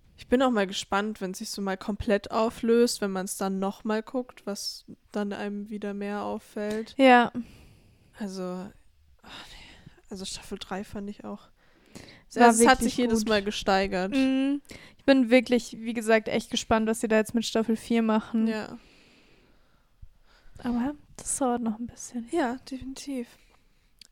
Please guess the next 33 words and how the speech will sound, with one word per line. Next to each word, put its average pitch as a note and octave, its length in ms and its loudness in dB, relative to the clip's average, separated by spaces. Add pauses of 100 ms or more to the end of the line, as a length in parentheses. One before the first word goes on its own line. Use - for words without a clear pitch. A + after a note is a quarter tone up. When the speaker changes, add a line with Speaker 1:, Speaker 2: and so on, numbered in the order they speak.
(140)
Speaker 1:
Ähm, B3 720 -4 (540)
Speaker 2:
Ja, D#4+ 140 -6
bitte, D4+ 300 -2
erzähl. B3 720 0
Was A#3+ 180 -4
hast - 220 -6
du A#3+ 40 -4
noch A3 220 -2
Speaker 1:
das - 220 -4
Nächste. C4+ 300 0
Speaker 2:
aufgeschrieben? B3+ 340 0
Speaker 1:
Ich - 60 -18
find's - 440 -8
schön, B3 200 -2
dass A#3+ 180 -6
wir A#3+ 80 -6
gesagt A3+ 440 -8
haben, A3 180 -6
dass G#3 220 -6
wir A3 60 -4
die G#3 140 -8
Netflix-Sachen G#3 600 -4
nicht G#3 140 -10
gut - 300 -14
haben G3 160 -12
und G3 80 -14
dann G3 180 -14
so A#3 80 -16
viele G#3 200 -16
Netflix-Sachen A3+ 720 -16
auch A#3 140 -14
dabei A3 320 -6
sind. A#3 220 -10